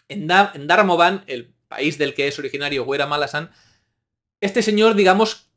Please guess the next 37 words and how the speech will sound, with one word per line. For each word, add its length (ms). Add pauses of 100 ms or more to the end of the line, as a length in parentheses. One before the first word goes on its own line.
(140)
que 100
sobresale. 580
Es 140
un 140
tipo 320
tremendamente 720
carismático 580
que 80
se 140
aprovecha 500
del 220
caos 360
de 140
esa 200
guerra, 320
de 100
esa, 400
de 140
esa 240
post-pandemia, 960 (320)
para 380
erigirse 480
como 340
el 160
líder 240
del 180
país 480 (240)
y 80
desde 300
ese 220
mismo 420
momento 600 (160)
proclama 500
a 200
sus 240
seguidores 480
como 420